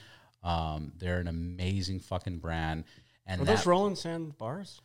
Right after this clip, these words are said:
Speaker 1: No,
Speaker 2: No?
Speaker 1: that's a K S T.
Speaker 2: Okay.
Speaker 1: K S T Customs. They fucking did the bars. That's a Roland Sands air cleaner, Horsepower Ink pipe.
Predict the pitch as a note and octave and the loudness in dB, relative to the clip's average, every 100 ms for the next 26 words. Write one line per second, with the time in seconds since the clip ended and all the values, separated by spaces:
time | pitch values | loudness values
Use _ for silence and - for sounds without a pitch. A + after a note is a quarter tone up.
0 | _ _ _ _ A2 A2 G#2+ G#2+ G2+ G2 | _ _ _ _ 2 8 10 10 6 4
1 | G2+ G#2+ F#2+ - A2 G#2+ G2 - - G2 | 2 2 0 0 0 0 2 0 -2 -4
2 | F2 D#2+ D2 A2 G#2 G#2 G2 G#2+ - - | -4 -4 -4 -2 0 0 -2 -6 -6 -4
3 | F2+ - F2 E2+ E2+ E2 F2 - F#2+ F#2+ | -2 -2 -2 -2 -4 -2 -2 0 -2 -2
4 | F2 F2 F2 D#2+ E2 E2 E2 F2+ E2+ F#2+ | -4 -2 -4 -2 0 0 0 -2 -2 -4
5 | F2+ G2 G#2+ G#2 - G2+ F#2+ F2 - G2+ | 0 0 2 0 0 -2 -2 -4 -4 -4
6 | G2 - F#2+ F2 E2+ E2+ D2+ - A#2+ G#2+ | -4 -6 -8 -4 -2 -4 -6 -6 -4 -2
7 | - G#2 F#2+ - F#2 F2+ - - F2 E2+ | 0 2 2 -2 -6 -8 -8 -2 0 2
8 | F2+ | 6